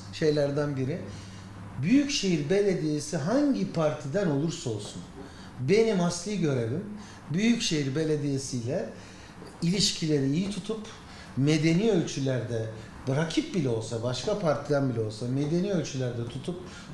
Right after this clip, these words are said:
onun hiyerarşik olarak bizim üstümüzde olduğunun bilinciyle hareket edip Mudanya'nın ihtiyacı olan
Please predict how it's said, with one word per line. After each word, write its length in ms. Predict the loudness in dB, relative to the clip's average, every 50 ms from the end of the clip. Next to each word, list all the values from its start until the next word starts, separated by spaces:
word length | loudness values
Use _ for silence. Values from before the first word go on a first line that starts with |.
| 2
onun 340 | 4 4 6 4 4 4 4
hiyerarşik 720 | 4 6 6 8 8 8 8 6 6 4 0 0 0 2
olarak 360 | 2 4 4 2 2 0 -2
bizim 240 | -2 -2 0 0 0
üstümüzde 520 | -2 -2 -4 -4 -2 -2 -2 -2 0 0
olduğunun 520 | 2 2 2 2 2 2 2 2 2 0 -2 -6 -10 -12 -12 -10 -4
bilinciyle 720 | 0 2 2 4 4 2 2 2 2 0 0 0 2 2
hareket 420 | 2 2 0 0 -2 -2 -4 -4
edip 220 | -4 -4 -4 -4 -6 -6 -12 -14 -16 -16 -16 -10 -4 0
Mudanya'nın 680 | 2 4 6 6 6 6 6 2 2 2 2 0 -2 -4 -8 -12 -6 -2
ihtiyacı 680 | 0 0 0 0 -2 0 2 2 2 2 2 2 2
olan 300 | 2 2 2 2 0 0